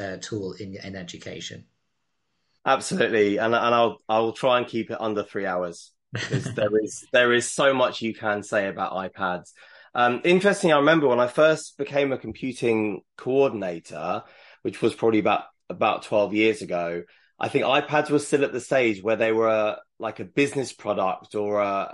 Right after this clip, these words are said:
Speaker 2: a personal, personalized product that was trying to be educational. It, it sort of,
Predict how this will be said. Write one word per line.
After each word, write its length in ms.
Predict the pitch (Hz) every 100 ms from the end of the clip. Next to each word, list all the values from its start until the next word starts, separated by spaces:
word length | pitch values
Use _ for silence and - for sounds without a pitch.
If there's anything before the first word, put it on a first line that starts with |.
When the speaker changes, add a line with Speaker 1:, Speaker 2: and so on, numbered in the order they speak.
| -
Speaker 2:
a 60 | 95
personal, 640 | - 139 135 - 113 107
personalized 960 | 107 113 131 127 120 110 104 104 - _ _ _ _ _ _ _ _ -
product 460 | 151 123 92 -
that 120 | 120
was 160 | 107 113
trying 460 | - 147 131 135 131
to 100 | 123
be 160 | 131
educational. 960 | 127 117 123 131 127 - 135 156 185 - -
It, 220 | 117 -
it 160 | 113
sort 160 | - 123
of, 180 | 120